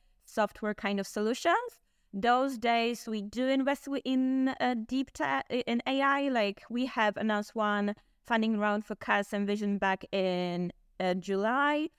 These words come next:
We will be soon announcing yet another one in A I robotics startup.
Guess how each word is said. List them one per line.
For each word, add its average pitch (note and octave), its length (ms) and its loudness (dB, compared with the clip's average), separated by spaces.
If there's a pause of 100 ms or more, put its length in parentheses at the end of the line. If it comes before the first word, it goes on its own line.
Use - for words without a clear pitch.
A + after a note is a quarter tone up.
(140)
We G#3+ 140 0
will G3+ 80 0
be G3+ 140 -2
soon A3+ 340 0
announcing G#3 720 -2
yet G3 220 0
another G3+ 400 0
one F#3+ 460 0
in F#3 420 -2
A G3 180 2
I F3+ 340 0
robotics G3 480 -2
startup. F#4 540 -4